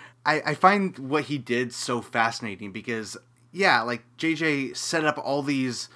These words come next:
all these questions, and Rian Johnson just went ahead and answered them. But I felt like J J's whole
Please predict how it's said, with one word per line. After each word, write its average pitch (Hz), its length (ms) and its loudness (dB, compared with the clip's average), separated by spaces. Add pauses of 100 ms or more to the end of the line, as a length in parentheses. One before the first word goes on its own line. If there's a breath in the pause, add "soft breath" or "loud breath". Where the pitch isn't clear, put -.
(140 loud breath)
all 135 100 2
these 135 160 0
questions, - 680 0 (300 loud breath)
and 117 440 -4 (560 loud breath)
Rian 147 260 2
Johnson 170 340 0
just 143 220 -6
went 131 160 -2
ahead 135 300 -2
and 120 160 -4
answered 131 400 -4
them. 76 260 -14 (380 loud breath)
But 123 240 0 (600 soft breath)
I 175 100 -6
felt 226 200 8
like 180 140 4
J 147 220 0
J's 139 360 0
whole 151 560 -2